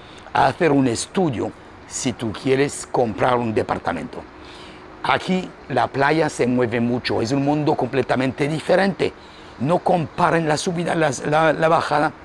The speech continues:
de los precios. Señores, aquí nosotros trabajamos más de hace cinco años en este sitio. Estamos aquí cada día haciendo el reporte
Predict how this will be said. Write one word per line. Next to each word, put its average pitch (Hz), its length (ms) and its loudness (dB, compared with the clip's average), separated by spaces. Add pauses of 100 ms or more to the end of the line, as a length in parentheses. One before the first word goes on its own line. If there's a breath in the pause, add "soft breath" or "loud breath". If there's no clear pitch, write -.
(600)
de 147 160 4
los 160 200 4
precios. - 520 0 (320 loud breath)
Señores, 151 640 0
aquí 127 400 -2
nosotros 165 440 0
trabajamos 139 540 -2
más 143 360 0 (260 loud breath)
de 131 100 2
hace 127 220 0
cinco 156 420 0
años 143 540 0
en 180 260 4
este 170 340 0
sitio. 151 340 -2
Estamos 139 320 0
aquí 147 240 -2
cada 131 280 0
día 143 240 -4 (240 loud breath)
haciendo 156 440 2
el 123 100 0
reporte 165 520 2